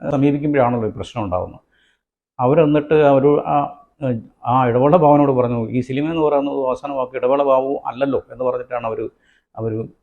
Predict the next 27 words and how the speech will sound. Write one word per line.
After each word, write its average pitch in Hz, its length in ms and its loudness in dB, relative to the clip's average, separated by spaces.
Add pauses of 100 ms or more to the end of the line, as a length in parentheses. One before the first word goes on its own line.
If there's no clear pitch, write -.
(180)
ആ, 135 240 -8 (380)
പോയത്. 107 240 0 (500)
പക്ഷേ 170 140 2
എന്നിട്ട് 196 240 2
അവര് 185 160 2
ആ 185 180 2
സിനിമ 160 300 -2
ഉപേക്ഷിച്ച് 160 600 -4
എന്ന് 170 400 -4
തന്നെ 156 120 -2
നമുക്ക് 143 380 -4
പറയാം. 107 340 0 (460)
ഇപ്പോഴും 143 240 2
അവരുടെ 147 180 2
അവസ്ഥ 143 220 -2
അങ്ങനെയൊക്കെ 139 420 0
തന്നെ 104 120 -4
നമുക്ക് 110 220 -4
കാണുമ്പോൾ 117 360 0
അറിയാമല്ലോ. 104 320 -6 (300)
പക്ഷേ 135 160 -4
അവര് 135 380 2
പോയിട്ട് 127 560 -2
അവര് 117 220 -6 (160)
പായസം 135 460 -2
വിറ്റാണ് 107 380 -8
ജീവിക്കുന്നത്. 92 440 -8